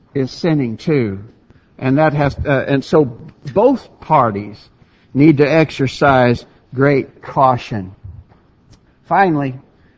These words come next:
here's the bottom line, and this is what it's really all about. God wants us to be different from the world. That's the key concept that we have got to grasp. God wants us to be different from the world. Unfortunately,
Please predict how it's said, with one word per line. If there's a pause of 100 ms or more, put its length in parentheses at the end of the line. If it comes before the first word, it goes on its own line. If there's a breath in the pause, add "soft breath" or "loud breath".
(100)
here's
the
bottom
line,
and
this
is
what
it's
really
all
about. (500 soft breath)
God
wants
us
to
be
different
from
the
world. (640 soft breath)
That's
the
key
concept
that
we
have
got
to
grasp. (440 soft breath)
God
wants
us
to
be
different
from
the
world.
Unfortunately,